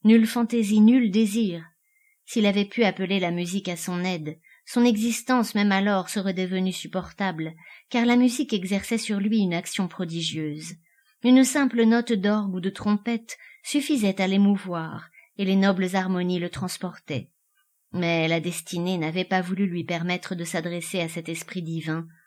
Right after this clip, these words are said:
en son heure de détresse. Tout n'était que nuit devant ses pas. Il n'y avait rien à voir venir, rien à attendre,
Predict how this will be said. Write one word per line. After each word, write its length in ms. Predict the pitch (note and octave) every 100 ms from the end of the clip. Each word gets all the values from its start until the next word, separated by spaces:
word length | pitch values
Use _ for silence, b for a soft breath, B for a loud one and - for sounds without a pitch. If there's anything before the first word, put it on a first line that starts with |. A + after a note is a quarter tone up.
| b
en 80 | F3+
son 240 | E3+ E3+
heure 180 | D#3 D#3
de 100 | D#3
détresse. 680 | D3 D3+ - E3 - - - - _ _ _ _ _ _ _ -
Tout 100 | C4+
n'était 300 | C4+ C#4 C#4
que 100 | C4+
nuit 320 | B3 B3 B3+
devant 300 | F#3+ F3 F#3
ses 180 | - F#3+
pas. 280 | - F3 F3+ _ _ b
Il 140 | A3 A3+
n'y 120 | A#3
avait 140 | A3+
rien 340 | G#3+ F#3+ F#3+ G3
à 120 | F#3
voir 240 | F3+ F3
venir, 480 | E3+ F3+ E3+ E3+ E3
rien 400 | F3 E3+ F#3+ G#3
à 100 | F#3+
attendre, 560 | F#3+ - F#3+ F3+ E3